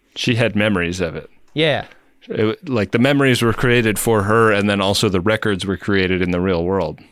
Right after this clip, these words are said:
Speaker 2: Right.
Speaker 1: And Bruce Maddox is, uh, somebody that could credibly have done that, according to Alison Pill.
Speaker 2: She sort of flicks this research that she did to him. She's got a little, like, actual thumb drive in her hand.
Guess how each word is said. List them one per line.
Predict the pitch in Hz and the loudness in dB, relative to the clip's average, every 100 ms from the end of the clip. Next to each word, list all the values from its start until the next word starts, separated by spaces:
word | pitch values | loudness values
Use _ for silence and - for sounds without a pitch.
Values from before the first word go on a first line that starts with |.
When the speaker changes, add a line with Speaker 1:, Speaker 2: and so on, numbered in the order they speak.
| _ _ | _ _
Speaker 2:
Right. | 151 117 - _ _ _ - | -6 -6 -12 _ _ _ -6
Speaker 1:
And | 98 87 | -4 -2
Bruce | - 120 113 | 2 2 2
Maddox | 113 107 98 - 110 | 0 0 -2 -2 0
is, | 92 90 104 | 0 0 0
uh, | 92 90 95 | 0 0 -2
somebody | - 107 98 92 | -2 0 0 0
that | 90 90 - | 0 -2 -4
could | 104 92 | -6 -4
credibly | - 107 98 95 92 | -2 -2 0 0 -2
have | 85 | -2
done | 95 90 | -2 -2
that, | 85 80 78 - - | -2 -4 -8 -16 -14
according | 101 95 85 87 | -4 -4 -2 -6
to | - 90 82 87 | -4 -4 -4 -6
Alison | 101 85 85 87 | -4 -4 -6 -8
Pill. | 95 85 85 - _ _ | -4 -4 -6 -14 _ _
Speaker 2:
She | - - | -10 -8
sort | - - 175 | -6 -4 -4
of | 143 | -4
flicks | - - 156 151 - - - _ _ | -10 -6 -4 -4 -6 -8 -8 _ _
this | - 143 - | -8 -8 -6
research | 139 131 156 139 - | -6 -4 -4 -6 -6
that | 147 - | -6 -4
she | 156 | -4
did | 143 147 151 - - | -2 -2 -4 -10 -8
to | 147 | -6
him. | 113 143 147 160 _ _ | -4 -4 -4 -6 _ _
She's | - - | -18 -8
got | 226 | -6
a | 196 | -4
little, | 170 151 | -2 0
like, | 143 135 - - _ _ _ _ _ _ _ | -2 -4 -10 -20 _ _ _ _ _ _ _
actual | 151 160 - 170 160 160 | -4 -4 -2 -2 0 -2
thumb | 151 147 160 | -2 -2 0
drive | 170 165 175 175 180 | 0 2 0 -4 -8
in | 175 | -4
her | 165 165 | -2 -2
hand. | 170 175 196 | -2 0 -2